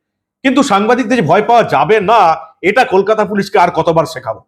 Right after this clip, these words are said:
এবার দেখুন আজকের ছবি, শুভেন্দু অধিকারীকে আটকে দিল সেই কলকাতা পুলিশ, বিনীত গোয়েলের দলদাস পুলিশ। কেন আটকে দিল? কারণ শুভেন্দু অধিকারী দুশো জন ব্যক্তি নিয়ে রাজভবনে যাচ্ছেন,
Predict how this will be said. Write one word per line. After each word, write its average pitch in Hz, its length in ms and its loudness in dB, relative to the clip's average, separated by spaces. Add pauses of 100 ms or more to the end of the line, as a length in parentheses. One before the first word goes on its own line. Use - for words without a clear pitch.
(460)
এবার 262 220 2
দেখুন 277 380 0 (200)
আজকের 220 340 0
ছবি, 143 260 -4 (960)
শুভেন্দু 277 400 2
অধিকারীকে 277 400 2
আটকে 233 300 0
দিল 269 500 -2
সেই 302 200 2
কলকাতা 262 380 0
পুলিশ, 175 400 -6 (120)
বিনীত 226 380 -2
গোয়েলের 254 340 2
দলদাস 202 360 0 (100)
পুলিশ। 131 380 -10 (260)
কেন 254 200 2
আটকে 269 220 0
দিল? 254 180 0 (360)
কারণ 226 240 0
শুভেন্দু 269 500 2
অধিকারী 269 480 2
দুশো 202 340 -2
জন 254 200 0
ব্যক্তি 214 360 -2
নিয়ে 226 280 0
রাজভবনে 214 760 0
যাচ্ছেন, 147 420 -2